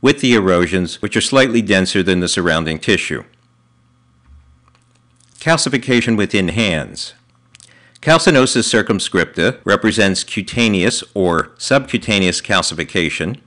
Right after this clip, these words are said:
It has a distinctive, sharply marginated punctate appearance in the fingers. It is almost always associated with scleroderma, and it is associated frequently with digital tapering, acroosteolysis. This is an example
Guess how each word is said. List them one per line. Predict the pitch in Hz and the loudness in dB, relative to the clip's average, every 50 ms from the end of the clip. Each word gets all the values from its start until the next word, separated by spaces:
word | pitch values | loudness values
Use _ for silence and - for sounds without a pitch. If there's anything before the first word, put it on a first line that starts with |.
| _ | _
It | - - - - - | -14 -14 -14 -12 -6
has | - 113 107 101 - | -2 0 0 2 2
a | 98 92 | 0 0
distinctive, | 82 78 90 - - - - 131 127 127 - - 131 117 113 - - - _ _ - | -2 -2 -4 -4 -2 0 0 0 0 0 0 0 0 0 -2 -6 -14 -20 _ _ -14
sharply | - - - - 131 147 143 - 131 131 | -10 -2 2 2 4 2 2 2 2 4
marginated | 123 117 110 98 90 - 107 95 92 87 82 90 87 - - _ _ - | 4 4 4 2 2 0 0 0 0 0 0 0 -2 -2 -6 _ _ -10
punctate | - - 143 139 135 - - - 113 107 107 110 | -4 -2 0 0 -2 -2 -2 0 0 0 0 -2
appearance | - 107 95 - - - 120 101 87 80 76 - - - | -4 -8 -8 -4 -2 0 2 2 2 2 0 -2 -4 -4
in | 80 | -4
the | 78 78 | -4 -4
fingers. | - - 107 95 92 76 78 85 117 - - - _ _ _ _ _ _ _ - - - _ | -2 0 0 0 2 0 0 0 -2 -2 -6 -12 _ _ _ _ _ _ _ -20 -20 -12 _
It | - 120 117 | 0 2 4
is | 120 120 | 4 4
almost | 131 131 131 120 113 - | 4 4 4 2 2 4
always | 113 107 123 135 135 123 - | 4 6 6 6 6 4 4
associated | 107 92 - - 110 98 92 - 107 98 95 90 92 87 85 | 2 0 0 2 2 2 0 0 0 0 2 2 0 0 0
with | 90 90 87 - - - _ | -2 -2 -2 -4 -8 -14 _
scleroderma, | - - - - 104 101 95 95 90 82 98 98 98 92 82 78 87 90 - _ _ _ | -8 -8 -4 0 2 2 4 4 2 2 2 2 2 2 2 0 -2 -4 -6 _ _ _
and | - - 131 143 | 0 0 2 4
it | 147 139 | 4 4
is | 131 123 117 | 2 2 2
associated | 127 117 - 127 117 107 - - 110 110 104 104 107 98 - | 0 0 2 2 2 2 2 0 0 2 2 2 0 0 0
frequently | - 120 107 90 101 95 90 95 | 0 -2 0 0 -2 0 0 0
with | 92 90 98 - - - | 0 0 -2 -4 -2 -2
digital | 107 101 90 - 107 92 92 82 | 0 0 0 0 -2 -2 -2 -2
tapering, | - - 113 92 87 - 73 71 69 67 65 | -2 0 2 2 0 0 -4 -8 -6 -6 -6
acroosteolysis. | 71 78 82 87 - - - 87 82 82 80 80 78 73 - - - 80 80 80 80 85 90 90 87 - - 76 67 - - - - _ _ _ _ _ _ _ _ _ _ _ _ - _ _ _ _ _ _ _ _ _ _ _ _ _ _ _ _ | -4 -2 -2 -2 -4 -4 -4 -2 0 0 2 2 0 0 -2 -4 -4 -4 -4 0 2 2 2 2 2 -2 -6 -8 -8 -10 -12 -12 -14 _ _ _ _ _ _ _ _ _ _ _ _ -20 _ _ _ _ _ _ _ _ _ _ _ _ _ _ _ _
This | - 127 135 - | 2 2 2 4
is | 147 131 120 | 2 2 2
an | 135 117 | 2 2
example | 117 98 - 107 98 87 80 80 127 151 - - | 2 2 2 2 2 2 2 2 0 -2 -2 -4